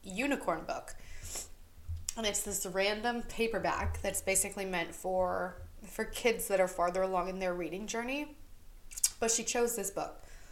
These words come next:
So I said, "Okay," and we'd read this book before because it's kind of in,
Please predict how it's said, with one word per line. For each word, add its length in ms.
So 600
I 80
said, 200
"Okay," 340
and 140
we'd 160
read 180
this 140
book 220
before 340
because 280
it's 100
kind 180
of 100
in, 240